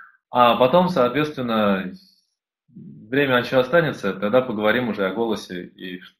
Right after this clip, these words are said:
что-нибудь расскажу интересное. Да, расскажу, как раз развить грудной голос, как научиться доносить свои эмоции, да. <laughs> Хорошо. Ну, щас давайте начнём с самого, самого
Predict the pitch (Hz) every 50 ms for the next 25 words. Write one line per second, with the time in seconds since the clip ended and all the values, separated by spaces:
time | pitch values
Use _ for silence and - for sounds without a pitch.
0 | _ _ _ - 104 101 101 95 - 95 92 - - 104 98 90 87 85 85 92
1 | 87 85 - - - _ _ _ _ _ - - - - - - - - - -
2 | - - _ _ _ _ _ _ _ _ _ _ _ _ _ _ - 135 139 151
3 | 131 117 113 104 - 175 175 175 208 175 160 151 123 127 131 123 - - - -
4 | - 131 127 131 127 127 131 123 110 104 113 107 117 113 117 156 185 190 180 175
5 | 170 170 156 156 147 147 - - - 123 - - 117 117 110 110 - 113 113 -
6 | - 107 101 98 101 104 107 104 - 107 101 - - 104 98 98 104 120 147 160
7 | 165 156 - - 139 127 123 120 113 117 110 107 104 101 - - - - - -
8 | - - - 160 - - _ _ - - - - - - - - _ _ _ -
9 | 107 113 110 - - 101 92 - - - - - _ _ _ _ _ _ _ 135
10 | 131 - - 170 160 143 139 135 135 143 143 143 143 131 127 - - - _ _
11 | _ _ _ _ _ _ _ _ _ _ _ - - - - 127 123 - - 135
12 | 131 123 117 113 - - 135 123 117 113 110 107 104 104 104 104 101 - - 117
13 | 110 110 107 101 98